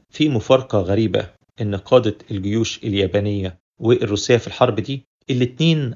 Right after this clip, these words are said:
حضروا معركة سيدان المصرية في سبتمبر ألف تمنمية وسبعين، ودي المعركة اللي الألمان تحت قيادة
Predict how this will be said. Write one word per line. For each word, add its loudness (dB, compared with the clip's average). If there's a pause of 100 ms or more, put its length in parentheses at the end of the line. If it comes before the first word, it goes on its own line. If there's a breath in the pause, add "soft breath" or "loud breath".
(100)
حضروا 0
معركة 0
سيدان 0
المصرية -2
في -12
سبتمبر -4
ألف -2
تمنمية -4
وسبعين، -8 (240)
ودي -2
المعركة -2 (120)
اللي -2
الألمان -2 (260)
تحت 0
قيادة 2